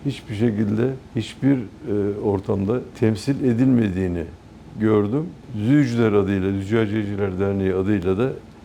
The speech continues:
bir dernek kurduk iki bin dört yılında. Sonra orada ben genelde başkan yardımcısı olarak görev yaptım. Bir dönemde başkanlık yaptım.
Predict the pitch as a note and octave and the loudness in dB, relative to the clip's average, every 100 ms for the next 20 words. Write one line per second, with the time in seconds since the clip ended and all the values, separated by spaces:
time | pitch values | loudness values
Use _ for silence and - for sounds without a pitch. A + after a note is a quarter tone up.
0 | - - - B2+ B2 - - A2+ A2 A#2 | -20 -10 -2 -2 -2 -10 -12 0 2 4
1 | A#2+ A#2 G2+ E2 F2+ - F#2 F#2+ F#2 F2+ | 0 -2 -6 -4 -6 -8 -4 -4 -2 -4
2 | D#2+ F#2 E2 E2+ G2 A#2+ - - - C#3 | -4 -6 -6 -6 -6 -6 -10 -6 2 4
3 | D3 D3 D3+ - - C#3 C3 A#2 A#2+ B2 | 6 4 2 -4 -4 2 4 6 4 4
4 | B2+ A2 - - - F#3+ C3 A#2 G#2+ A#2 | 0 -2 -10 -20 -16 -4 0 2 0 0
5 | B2+ - - - - - A#2+ A2+ - A#2+ | -2 -6 -20 -20 -20 -4 -2 0 0 0
6 | A#2 G#2 F2+ D#2+ - F2+ E2 E2+ A#2+ A#2+ | 2 0 -2 -8 -8 -6 -6 -6 -4 -2
7 | A#2+ F#2+ D#2+ C3 D#3 - - - B2+ G#2+ | -2 -4 -6 -12 -12 -18 -20 -6 0 2
8 | A2 G#2+ F#2+ F#2 G2+ G2+ A#2 A2 G2+ G#2 | 2 2 0 -2 -2 -2 -2 -2 -4 -6
9 | F2+ - | -6 -10